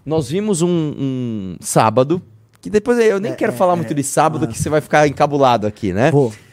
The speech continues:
Speaker 1: Mas enfim, sábado eu e o Renan, a gente tava indo pro interior e a gente viu um, um outdoor.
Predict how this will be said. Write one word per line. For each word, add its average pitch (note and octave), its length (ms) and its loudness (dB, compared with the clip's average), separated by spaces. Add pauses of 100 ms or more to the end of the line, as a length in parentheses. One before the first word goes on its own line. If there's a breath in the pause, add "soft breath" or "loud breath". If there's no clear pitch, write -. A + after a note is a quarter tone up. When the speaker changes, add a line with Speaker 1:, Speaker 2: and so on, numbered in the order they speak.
(200 loud breath)
Speaker 1:
Mas D#3 200 4
enfim, D3 380 -2 (280 soft breath)
sábado F3 460 4
eu C#3+ 140 8
e - 20 8
o - 20 6
Renan, D3 400 6
a D#3 60 4
gente B2 140 0
tava B2 160 2
indo A#2+ 100 -2
pro B2+ 100 -8
interior C#3 460 4
e F#3 100 2
a E3 40 4
gente D3+ 240 -4
viu C3+ 180 0
um, A#2+ 460 -8
um A2 40 -6
outdoor. B2 540 2